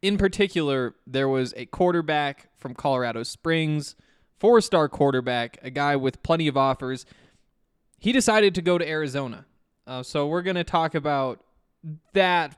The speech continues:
but in the context of, you know, did Colorado miss out here? And, you know, the, the bigger subject of just in-state recruiting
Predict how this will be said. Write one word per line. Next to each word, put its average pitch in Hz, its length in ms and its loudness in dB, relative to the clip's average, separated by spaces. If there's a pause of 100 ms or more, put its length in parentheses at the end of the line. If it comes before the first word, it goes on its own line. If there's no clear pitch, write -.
but 160 200 0
in 180 140 0
the 185 80 4
context 165 640 0
of, 135 220 -4
you 120 100 -14
know, 127 240 -14 (440)
did 240 180 -4
Colorado 131 480 4
miss 117 240 -8
out 117 220 -6
here? 117 280 -12 (340)
And, 139 360 -8
you 147 60 -4
know, 160 120 0
the, 151 120 -2
the 151 120 -2
bigger 156 360 0
subject 139 640 -2
of 131 140 -12
just 131 340 -4
in-state 139 540 -4
recruiting 123 680 -2